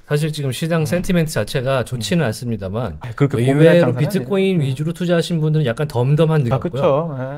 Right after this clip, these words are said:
Speaker 1: 알트코인이나 이제 좀 하락폭이 큰, 이제 좀 가벼운 코인을 투자하신 분들이 좀
Speaker 2: 고민이
Speaker 1: 고민하시는
Speaker 2: 많죠.
Speaker 1: 것 같고, 고민이 많으신
Speaker 2: 고민이
Speaker 1: 것
Speaker 2: 많죠.
Speaker 1: 같고.
Speaker 2: 예. 저도 동일합니다.
Speaker 1: 동일해요?
Speaker 2: 어, 동일하죠.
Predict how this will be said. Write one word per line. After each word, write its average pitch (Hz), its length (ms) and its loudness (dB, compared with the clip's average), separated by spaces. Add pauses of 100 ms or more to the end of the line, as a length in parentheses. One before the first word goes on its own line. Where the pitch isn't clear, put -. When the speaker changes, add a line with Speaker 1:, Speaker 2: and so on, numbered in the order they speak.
(220)
Speaker 1:
알트코인이나 175 960 0
이제 135 240 -2
좀 175 400 -2
하락폭이 185 540 -4
큰, 190 540 0 (140)
이제 120 80 -4
좀 135 140 -2
가벼운 147 400 2
코인을 143 880 0
투자하신 147 460 0
분들이 131 640 -4
좀 135 120 0
Speaker 2:
고민이 147 200 6
Speaker 1:
고민하시는 127 380 0
Speaker 2:
많죠. 107 100 -2
Speaker 1:
것 95 60 -6
같고, 87 240 -12
고민이 120 280 -2
많으신 95 180 -4
Speaker 2:
고민이 139 180 2
Speaker 1:
것 120 40 0
Speaker 2:
많죠. 104 320 -6
Speaker 1:
같고. 117 220 -12
Speaker 2:
예. 123 40 -14 (200)
저도 147 400 0 (120)
동일합니다. 123 580 -6 (240)
Speaker 1:
동일해요? 123 400 2 (120)
Speaker 2:
어, 208 100 6
동일하죠. 214 560 6